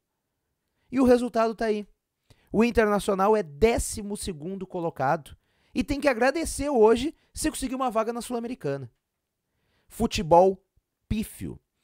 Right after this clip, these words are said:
futebol porco do Internacional, desorganizado. O senhor Diego Aguirre ontem me chamava atenção na beira do campo, eu no estádio Beira-Rio, o treinador do Atlético Goianiense gritando, incentivando o time, orientando o time,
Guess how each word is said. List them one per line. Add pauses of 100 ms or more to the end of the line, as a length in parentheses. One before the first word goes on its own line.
(100)
futebol (280)
porco
do
Internacional, (260)
desorganizado. (240)
O
senhor
Diego
Aguirre
ontem
me
chamava
atenção
na
beira
do
campo,
eu
no
estádio
Beira-Rio, (340)
o
treinador
do
Atlético
Goianiense (200)
gritando,
incentivando
o
time,
orientando
o
time,